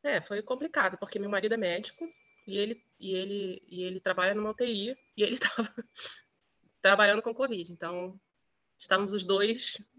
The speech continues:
muito mergulhados nisso, né? E, e assim, mas a gente tentou o tempo todo,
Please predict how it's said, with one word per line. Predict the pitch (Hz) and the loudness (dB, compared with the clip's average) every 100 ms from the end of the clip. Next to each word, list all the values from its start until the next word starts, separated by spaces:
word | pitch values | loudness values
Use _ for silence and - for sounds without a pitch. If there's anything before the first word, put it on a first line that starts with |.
| 240 | -14
muito | 175 196 208 220 | -8 -2 -2 0
mergulhados | 220 247 226 185 190 208 247 | 0 2 4 6 4 4 0
nisso, | 226 165 - 170 | -2 -4 -8 -12
né? | 165 185 _ _ _ _ _ _ _ _ 170 | -12 -14 _ _ _ _ _ _ _ _ -20
E, | 175 170 160 156 - _ _ _ _ _ _ - - _ _ _ _ _ | -18 -14 -12 -14 -16 _ _ _ _ _ _ -20 -20 _ _ _ _ _
e | 202 | -4
assim, | 349 - 302 180 | -4 0 0 2
mas | 180 185 202 | 0 0 0
a | |
gente | 202 226 285 | 0 0 -2
tentou | - 294 294 254 262 294 277 | 2 2 4 2 6 6 4
o | 254 | 2
tempo | 233 240 | 0 -2
todo, | 262 226 226 247 277 262 | -2 0 0 -2 -4 -4